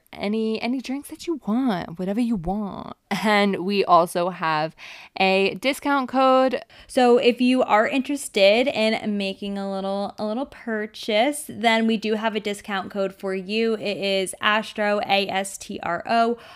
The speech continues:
Speaker 2: all caps, for fifteen percent off.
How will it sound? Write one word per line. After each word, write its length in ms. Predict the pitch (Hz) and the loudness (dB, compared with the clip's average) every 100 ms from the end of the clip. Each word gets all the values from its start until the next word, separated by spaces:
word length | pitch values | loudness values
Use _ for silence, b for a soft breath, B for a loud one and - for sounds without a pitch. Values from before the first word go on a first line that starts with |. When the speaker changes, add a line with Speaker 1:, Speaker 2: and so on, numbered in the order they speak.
| B | B
Speaker 2:
all 200 | - 262 | 2 2
caps, 520 | 285 - 208 220 226 - - | 2 2 4 4 0 -12 -6
for 340 | 226 214 214 220 | 0 2 2 0
fifteen 500 | - 214 - 220 214 | -4 -4 -4 -4 -4
percent 380 | 214 196 190 190 | -6 -2 -4 0
off. 320 | 233 233 240 | 0 2 0